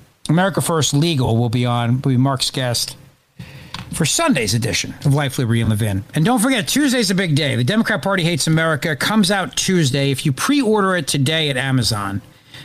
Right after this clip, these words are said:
it'll be on your doorstep Tuesday morning. I'm telling you right now, and I can't say much about it, but it's his best work yet. It re-, it's very, very important. He,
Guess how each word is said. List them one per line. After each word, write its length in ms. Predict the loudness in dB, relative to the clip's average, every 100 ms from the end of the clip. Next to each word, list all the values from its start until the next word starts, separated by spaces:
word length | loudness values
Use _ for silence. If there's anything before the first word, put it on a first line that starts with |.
| -16 -6
it'll 240 | 0 0
be 280 | 2 0 2
on 120 | 2
your 100 | 2
doorstep 680 | 2 2 2 0 -2 -4 -6 -14 -10
Tuesday 340 | -4 0 0 2
morning. 320 | 0 0 -6 -12 -14 -20 _ _ -16 -12 -10 -12 -14 -18 -20 _
I'm 180 | -2 0
telling 260 | 2 2 2
you 80 | 2
right 200 | 2 0
now, 180 | -2
and 80 | -2
I 40 | -2
can't 260 | 0 0
say 140 | 2 2
much 260 | 2 0
about 260 | 0 0 0
it, 140 | -4 -6 -20 _ _ _ _ -12 -6
but 260 | -2 -2 -2
it's 340 | -2 -2 -6 -10 -20 _ _
his 240 | 0 2
best 300 | 2 0 0
work 260 | 0 0 -2
yet. 180 | -6 -8 -16 _ -4
It 140 | 0
re-, 100 | 0
it's 300 | 0 0 2
very, 260 | 2 2 2
very 180 | 2 2
important. 360 | 0 -2 0
He, 160 | -2